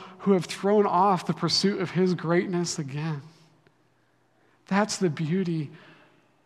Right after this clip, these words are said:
of God. The doctrine of hell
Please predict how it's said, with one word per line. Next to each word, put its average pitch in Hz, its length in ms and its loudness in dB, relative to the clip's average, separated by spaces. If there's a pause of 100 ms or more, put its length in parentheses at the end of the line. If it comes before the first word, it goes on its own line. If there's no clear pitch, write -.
(380)
of 143 160 -12
God. 151 300 -6 (760)
The 175 60 -4
doctrine 190 420 0
of 165 100 -2
hell 170 380 0